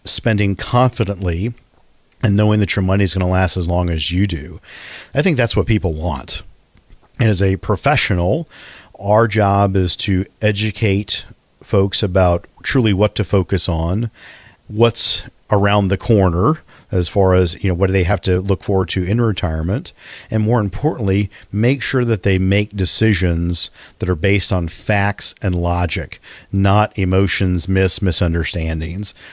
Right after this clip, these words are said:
We've gotta get down to what's real, and it's all about making good decisions to make sure your financial future is solid.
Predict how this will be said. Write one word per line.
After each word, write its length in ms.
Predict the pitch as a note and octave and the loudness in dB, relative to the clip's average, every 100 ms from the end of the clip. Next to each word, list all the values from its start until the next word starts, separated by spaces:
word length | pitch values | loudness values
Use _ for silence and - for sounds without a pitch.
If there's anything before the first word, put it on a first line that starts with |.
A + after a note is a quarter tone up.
| - A2+ | -14 -6
We've 160 | G#2 | -4
gotta 280 | G2+ G#2 G2 | 0 0 0
get 240 | F2 G#2 | 0 0
down 260 | G2 F#2+ F#2+ | 2 0 0
to 140 | F#2+ | 0
what's 320 | F2 G2 - G2 | 2 0 0 -4
real, 640 | F2+ G#2+ F#2+ E2 A2+ D3 - - - _ | 0 2 4 2 0 -2 -10 -20 -20 _
and 520 | G2+ F2+ F2+ F2+ F2+ F#2+ _ _ | -2 2 2 2 0 -4 _ _
it's 160 | G#2+ - | -8 -6
all 280 | F#2+ G#2+ G2+ | 2 4 4
about 240 | F#2+ F2+ | 4 2
making 380 | G2 - F#2 E2 | 0 0 -4 0
good 140 | G2 | 0
decisions 720 | F2+ - G2 D#2+ F2 F2 E2+ | 0 0 0 0 -2 -2 -4
to 160 | - F2 | -4 -2
make 200 | F2 E2+ | -2 -4
sure 180 | - F#2 | -4 -4
your 120 | E2 | -4
financial 440 | - F2 E2+ F#2 | -2 -2 -2 -4
future 360 | E2 F2+ D#2 D#2 | -4 -4 -4 -4
is 80 | C2+ | -4
solid. 420 | D#2+ C#2 C#2+ | -4 -8 -12